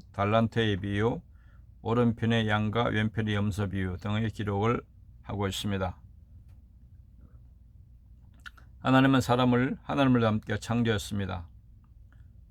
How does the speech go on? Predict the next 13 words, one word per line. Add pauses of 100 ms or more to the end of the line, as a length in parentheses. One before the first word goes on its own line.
(380)
하나님과
교제하며
사람은
행복한
삶을
살도록
창조되었습니다. (1400)
범죄하기
전에는 (300)
인간에게
심판의
필요가
없었습니다.